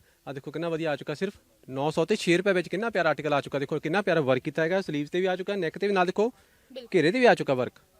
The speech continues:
Speaker 1: ਸਿਰਫ
Speaker 2: ਬਿਲਕੁਲ
Speaker 1: ਨੌ ਸੌ
Speaker 2: ਸਹੀ
Speaker 1: ਤੇ ਛੇ
Speaker 2: ਗੱਲ ਹੈ।
Speaker 1: ਰੁਪਏ ਵਿੱਚ ਹੀ।
Speaker 2: ਜੇਕਰ ਤੁਸੀਂ ਬਾਹਰ ਜਾਣਾ, ਤੁਸੀਂ ਆਫਿਸ ਜਾਂਦੇ ਹੋ, ਤੁਸੀਂ ਸਕੂਲ 'ਚ ਟੀਚਰ ਹੋ, ਤੁਸੀਂ ਇੱਦਾਂ ਦੀ ਚੀਜ਼ਾਂ ਲਾਈਕ ਕਰਦੇ ਹੋ ਕਿ ਤੁਹਾਨੂੰ ਲੌਂਗ ਚੀਜ਼ਾਂ ਪਾ ਕੇ ਜਾਣੀਆਂ ਨੇ, ਤਾਂ ਤੁਸੀਂ ਇਹ ਕੋਟ ਸੈੱਟਸ as a option ਰੱਖ ਸਕਦੇ ਹੋ।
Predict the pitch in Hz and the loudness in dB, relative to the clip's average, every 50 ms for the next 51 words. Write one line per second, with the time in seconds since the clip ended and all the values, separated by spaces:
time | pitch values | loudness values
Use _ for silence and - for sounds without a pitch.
0 | _ _ - - 196 196 - 165 156 160 160 170 175 175 190 180 175 156 139 135 | _ _ -4 -2 -2 0 2 4 4 4 4 4 2 0 0 2 2 0 2 2
1 | 143 131 123 - - 101 104 - - - 359 - 381 285 381 370 - 403 277 233 | 0 0 0 -2 -6 -10 -14 -14 -12 -12 -10 -10 -10 -12 -12 -8 -8 -6 0 4
2 | 277 285 285 311 339 269 370 320 311 320 320 339 330 - 320 247 254 247 247 - | 6 6 8 6 6 6 6 6 6 6 4 0 -2 -2 0 2 2 2 2 2
3 | - 339 285 262 330 285 285 277 285 302 294 - 302 - 320 294 - - 330 311 | 2 0 2 4 4 4 6 6 4 2 2 0 0 -2 0 -2 2 6 6 8
4 | 302 262 285 - - _ - 339 320 330 - 415 403 381 381 370 359 359 - - | 8 6 4 -2 -8 _ 2 2 4 6 6 8 8 10 10 8 8 6 4 0
5 | - - - - - 370 370 - - 415 622 - 320 349 247 349 359 330 381 294 | -8 -10 -10 -2 4 4 6 8 8 8 8 8 4 4 6 6 6 8 6 6
6 | 359 339 285 339 339 320 294 269 - 339 302 277 233 311 262 330 370 - 381 302 | 6 4 4 4 4 4 2 4 4 4 4 4 2 0 2 2 2 4 4 4
7 | 294 339 320 294 285 269 269 277 294 359 - 330 311 302 294 - - - 392 - | 6 8 8 8 10 10 10 10 8 8 6 4 4 4 4 6 6 6 6 6
8 | 302 294 277 262 254 254 254 262 262 269 277 302 349 277 - 349 - - 381 370 | 2 4 4 4 4 4 2 2 2 2 2 0 0 0 -2 -2 0 4 4 6
9 | - 320 339 370 311 - - 302 277 277 240 - - 339 285 285 339 294 285 320 | 6 6 6 6 4 4 6 6 6 6 4 0 -2 -2 0 4 4 4 6 6
10 | 302 269 - - 330 311 285 262 262 - - 277 240 247 285 320 | 4 4 4 0 -4 0 0 0 0 2 2 2 4 4 2 2